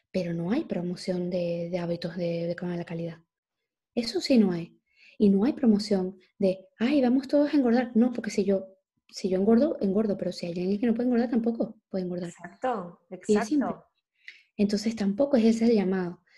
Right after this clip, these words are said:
Speaker 1: Es lo, el llamado es, "Oye, habiendo tantos cuerpos diferentes, que ya los hemos visto, que existen, están ahí, eh, ¿por qué no los empezamos a mostrar?". Porque esas personas también necesitan visibilizar,
Speaker 2: Claro, ¿qué
Speaker 1: visibilización.
Speaker 2: problema hay?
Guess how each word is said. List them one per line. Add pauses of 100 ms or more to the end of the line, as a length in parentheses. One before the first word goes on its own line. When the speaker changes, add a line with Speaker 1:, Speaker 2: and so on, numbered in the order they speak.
(260)
Speaker 1:
Es
lo,
el
llamado
es,
"Oye, (260)
habiendo
tantos
cuerpos
diferentes,
que
ya
los
hemos
visto,
que
existen,
están
ahí, (1300)
eh, (260)
¿por
qué
no
los
empezamos
a
mostrar?". (720)
Porque
esas
personas
también
necesitan
visibilizar,
Speaker 2:
Claro,
¿qué
Speaker 1:
visibilización.
Speaker 2:
problema
hay?